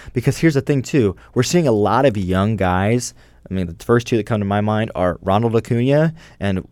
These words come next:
um, gosh, shortstop, uh, Wander Franco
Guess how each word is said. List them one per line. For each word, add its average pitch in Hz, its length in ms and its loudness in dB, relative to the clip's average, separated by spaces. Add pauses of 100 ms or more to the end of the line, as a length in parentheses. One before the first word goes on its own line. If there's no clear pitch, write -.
um, 80 580 -2 (240)
gosh, 101 400 -2
shortstop, 107 600 -2 (380)
uh, 90 480 -2 (120)
Wander 110 220 0
Franco 101 580 0